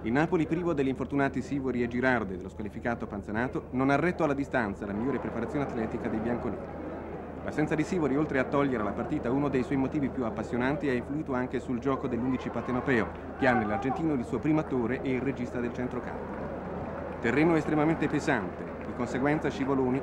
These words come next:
e in definitiva assenza di calcio spettacolo. Il primo portiere a essere impegnato seriamente è stato Bandoni, applaudito anche in altre occasioni per i suoi interventi. Al sedicesimo Altafini è stafilato in rete su passaggio di Orlando,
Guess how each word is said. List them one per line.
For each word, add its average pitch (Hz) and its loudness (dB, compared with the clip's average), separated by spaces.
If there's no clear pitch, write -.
e 123 -4
in 127 -2
definitiva 139 -2
assenza 127 0
di 120 -6
calcio 120 -2
spettacolo. - -8
Il 104 -6
primo 156 4
portiere 165 2
a 151 4
essere 143 2
impegnato 139 2
seriamente 147 0
è - 0
stato 139 -2
Bandoni, 131 2
applaudito 120 -2
anche 139 0
in 127 0
altre 123 -2
occasioni 123 -2
per 123 -4
i 120 -4
suoi 123 -4
interventi. 120 -6
Al 101 2
sedicesimo 156 2
Altafini 160 2
è 135 4
stafilato 131 -4
in 135 2
rete 123 2
su - -8
passaggio 113 -4
di 117 0
Orlando, 113 2